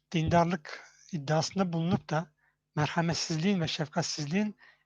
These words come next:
en ileri seviyelerini gösteren insanlar geldiler ve geçtiler. Halen bu tarz manzaralar sergiliyorlar. Bunların İslam'ın özüyle, ruhuyla uzaktan ve yakından bir alakası yok.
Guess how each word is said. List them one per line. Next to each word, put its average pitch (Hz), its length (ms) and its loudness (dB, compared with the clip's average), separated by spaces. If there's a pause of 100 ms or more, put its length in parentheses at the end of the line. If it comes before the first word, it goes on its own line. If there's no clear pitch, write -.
(180)
en 185 120 8
ileri 185 320 6
seviyelerini 147 440 0
gösteren 147 520 -4
insanlar 156 680 2 (540)
geldiler 151 480 2
ve 135 80 -4
geçtiler. 156 640 -2 (540)
Halen 180 640 6 (120)
bu - 60 -12
tarz 143 200 2
manzaralar 151 440 0
sergiliyorlar. 165 800 0 (680)
Bunların 190 480 0 (480)
İslam'ın 185 640 2
özüyle, 170 480 2
ruhuyla 156 640 -4 (280)
uzaktan 170 600 -4
ve 147 40 0
yakından 165 260 -4
bir 175 60 -4
alakası 156 460 -4
yok. - 220 -8